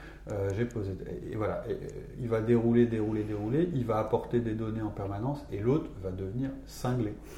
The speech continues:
Il va lui dire, « D'accord, mais on fait quoi ? » <laughs> Et, euh, un dé commencerait par donner son avis.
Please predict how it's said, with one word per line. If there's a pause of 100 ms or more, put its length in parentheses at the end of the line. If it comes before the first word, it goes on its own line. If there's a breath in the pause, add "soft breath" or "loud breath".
Il
va
lui
dire, « (100)
D'accord,
mais
on
fait
quoi ? »
<laughs>
Et,
euh, (1000)
un
dé
commencerait
par
donner
son
avis.